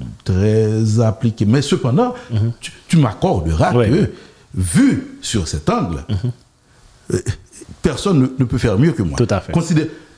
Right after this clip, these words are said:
Speaker 1: qu'est-ce que vous faites ? Vous trouvez une formule pour sortir
Speaker 2: Mhm.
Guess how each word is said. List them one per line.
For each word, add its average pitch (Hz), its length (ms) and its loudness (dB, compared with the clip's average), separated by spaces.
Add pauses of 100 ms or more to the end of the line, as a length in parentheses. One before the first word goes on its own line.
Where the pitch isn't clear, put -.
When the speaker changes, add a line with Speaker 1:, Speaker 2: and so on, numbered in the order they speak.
(140)
Speaker 1:
qu'est-ce 208 220 -2
que - 120 -2
vous 90 140 -2
faites ? - 380 -4 (880)
Vous 107 200 0
trouvez 123 240 2
une 110 140 2
formule 101 440 0
pour 90 380 -2 (180)
sortir - 640 -4 (160)
Speaker 2:
Mhm. 113 220 0